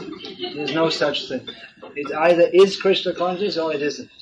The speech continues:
So Krishna consciousness means what Prabhupada gave us. And there are so many people giving something special which Prabhupada didn't give us.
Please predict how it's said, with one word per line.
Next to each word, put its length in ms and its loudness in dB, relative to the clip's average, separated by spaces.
So 220 -8
Krishna 400 0
consciousness 500 -4
means 540 -2
what 240 -2
Prabhupada 420 -2
gave 220 -2
us. 400 -14
And 240 -4
there 140 -2
are 40 -2
so 180 -4
many 180 -6
people 280 -4
giving 280 -4
something 440 -10
special 920 -2
which 220 -10
Prabhupada 380 -4
didn't 260 -6
give 180 -6
us. 420 -10